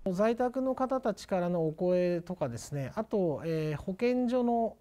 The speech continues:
担当の保健師さんとかですね、あの、もう少し野菜増やしてほしいであったりとか、あとは、えー、乾燥しててもいいから、海藻類とか、なんか野菜を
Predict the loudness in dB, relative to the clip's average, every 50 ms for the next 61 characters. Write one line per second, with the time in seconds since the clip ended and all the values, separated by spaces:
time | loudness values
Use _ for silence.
0 | _ _ -4 -2 2 2 2 2 2 0 0 -2 -2 -2 -4 -4 -2 0 0 0
1 | 0 0 -2 -4 -4 -4 -4 -6 -6 -8 -8 -8 -8 -8 -10 -8 -6 -6 -4 -4
2 | -4 -4 -4 -2 0 2 4 4 2 2 -2 -4 -4 -2 0 0 0 -2 0 0
3 | 0 0 0 0 0 0 -2 -2 -4 -4 -6 -6 -6 -4 -6 -6 -6 -6 -6 -6
4 | -6 -6 -6 -6 -8 -10 _ -12 -10 -10 -10 -10 -10 -12 -10 -8 -8 -8 -8 -10
5 | -12 -18 -20 -18 -10 -10 -10 -6 -6 -4 0 2 2 2 2 0 0 -4 -10 -18
6 | -18 -8 -4 -2 0 0 0 0 0 0 -2 -2 -2 -2 -2 -4 -4 -4 -4 -4
7 | -4 -4 -4 -4 -4 -4 -4 -6 -8 -6 -4 -2 0 0 0 0 -2 -2 -2 -4
8 | -4 -4 -2 0 0 0 0 2 2 0 0 -2 -2 -2 0 0 0 0 0 -2
9 | -4 -12 -20 -20 _ _ _ -18 -12 -6 -2 0 0 0 0 0 0 0 0 0
10 | -2 -4 -6 -8 -8 -6 -6 -6 -6 -6 -10 _ -8 -6 -6 -4 -6 -6 -6 -6
11 | -6 -6 -4 -4 -4 -2 -2 -4